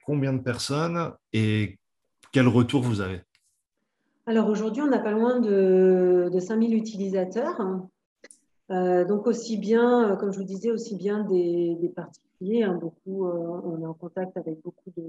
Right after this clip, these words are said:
Speaker 2: de particuliers en direct, mais aussi beaucoup de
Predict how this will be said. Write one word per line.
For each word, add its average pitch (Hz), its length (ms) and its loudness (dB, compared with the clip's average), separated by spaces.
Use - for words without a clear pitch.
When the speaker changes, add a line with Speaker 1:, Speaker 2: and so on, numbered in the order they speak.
Speaker 2:
de 165 60 -8
particuliers 165 640 -10
en 165 80 -6
direct, 190 540 -8
mais 165 120 -4
aussi 190 520 -10
beaucoup 190 260 -8
de - 60 -12